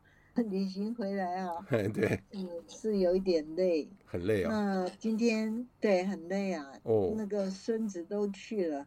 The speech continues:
Speaker 2: 哦。
Speaker 1: 啊，我们就变成救援手。
Speaker 2: <laughs> 看了很多地方嘛，
Speaker 1: 嗯。
Speaker 2: 对不对？
Speaker 1: 是。
Speaker 2: 嗯，
Speaker 1: 那个，
Speaker 2: 对。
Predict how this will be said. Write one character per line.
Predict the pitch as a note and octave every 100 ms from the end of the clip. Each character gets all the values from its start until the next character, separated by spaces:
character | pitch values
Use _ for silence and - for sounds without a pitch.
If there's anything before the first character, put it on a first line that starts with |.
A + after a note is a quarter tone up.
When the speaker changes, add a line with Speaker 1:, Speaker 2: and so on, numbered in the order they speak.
| _
Speaker 2:
哦。 | - F#3+ - -
Speaker 1:
啊， |
我 | G#3 F#3+ -
们 | F3+ G3
就 | A3+ G3
变 | G#3+ G3+ F#3+
成 | F#3 F3 G3+ G3+ -
救 | A3 F#3+
援 | F3 D#3+ G3+ G3+ F#3+
手。 | - - - - A#3+ A3 -
Speaker 2:
<laughs> | - F#3 F#3 - - D4
看 | - F3+
了 | C#3
很 | A#2
多 | D3
地 | D3 C3+
方 | G#2+ G#2+
嘛， | G2 F#2
Speaker 1:
嗯。 |
Speaker 2:
对 | F#2+
不 |
对？ | F2+ F2 F#2+ - -
Speaker 1:
是。 | - - A#3 G3+ F3 F#3+ -
Speaker 2:
嗯， | - G#2+ F2+ -
Speaker 1:
那 | B3
个， | B3
Speaker 2:
对。 | B3 A#3 A3+ A3+